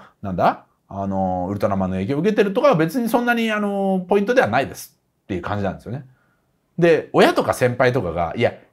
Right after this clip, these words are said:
それってさ、これみたいなもんでしょ？」っていう時に、「いや、違うから」って。「それでも違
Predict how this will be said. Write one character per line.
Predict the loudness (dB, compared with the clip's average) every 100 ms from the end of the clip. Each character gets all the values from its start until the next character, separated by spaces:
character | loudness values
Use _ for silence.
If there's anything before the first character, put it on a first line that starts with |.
| _
そ | -2 2
れ | 2
っ |
て | 2 -2
さ、 | 2 2 2
こ | 2 4
れ | 4 2 2
み | 2
た | 4
い | 4
な | 4
も | 0
ん | -2
で | -2
し | -2
ょ？」 | -2
っ |
て | -4
い |
う | -2
時 | -4 -2
に、 | -2 0
「い |
や、 | -2
違 | -4 0 4 6 6
う |
か | 4 2
ら」 | 2
っ | -10
て。 | _ _ _ _ -2
「そ | 4 6
れ |
で | 6
も | 4
違 | 2